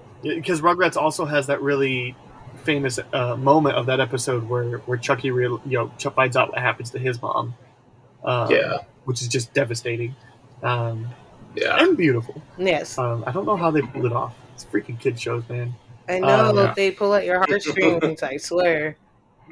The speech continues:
Speaker 2: <laughs>
Speaker 1: Yeah, so, um, yeah, so, like, I, I, I did, I definitely noticed that as well.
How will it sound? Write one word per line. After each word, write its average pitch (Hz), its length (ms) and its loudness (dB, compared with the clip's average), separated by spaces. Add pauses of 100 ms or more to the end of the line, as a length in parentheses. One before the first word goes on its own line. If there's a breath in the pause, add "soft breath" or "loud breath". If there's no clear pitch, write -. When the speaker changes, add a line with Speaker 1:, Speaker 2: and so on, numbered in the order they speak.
(160)
Speaker 2:
<laughs> 330 680 0
Speaker 1:
Yeah, - 180 -6 (120)
so, 143 540 4 (920 soft breath)
um, 120 720 0 (520)
yeah, 190 120 4
so, 143 160 0
like, 156 180 2
I, 143 40 0 (180)
I, 156 240 2
I 170 40 4
did, 175 280 0
I 160 80 4
definitely 170 320 0
noticed 139 340 0
that 131 160 -4
as 120 140 -10
well. 127 360 -8